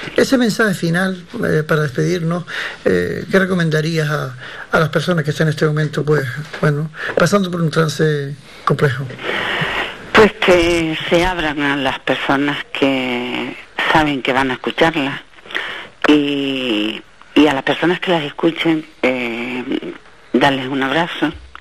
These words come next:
Speaker 2: eh, animarlas. Lo que no se,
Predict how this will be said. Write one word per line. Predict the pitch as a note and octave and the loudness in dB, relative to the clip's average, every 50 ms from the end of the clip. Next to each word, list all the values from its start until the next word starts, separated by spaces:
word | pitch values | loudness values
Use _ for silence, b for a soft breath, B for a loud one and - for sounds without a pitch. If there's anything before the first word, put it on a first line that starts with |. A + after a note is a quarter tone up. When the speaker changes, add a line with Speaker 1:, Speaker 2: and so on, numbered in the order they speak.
| B B B B B B B B B B B B B B - - - | B B B B B B B B B B B B B B -20 -4 0
Speaker 2:
eh, | - B2 B2 A#2+ A2+ A#2+ C3 C3 - - - - - - - - | 2 2 2 2 -2 -4 -6 -10 -10 -12 -14 -20 -20 -20 -6 0
animarlas. | - A#2 A#2 A#2 A#2+ C#3+ E3 E3+ E3 C#3+ C3+ C3 C3+ - - B B B B B B E3 D3 | 2 4 4 4 4 2 2 2 0 -2 -4 -4 -6 -8 -10 B B B B B B -2 0
Lo | D3+ C#3+ | 0 2
que | C#3 D#3 | 4 4
no | E3+ | 2
se, | - - G3 | 2 0 -2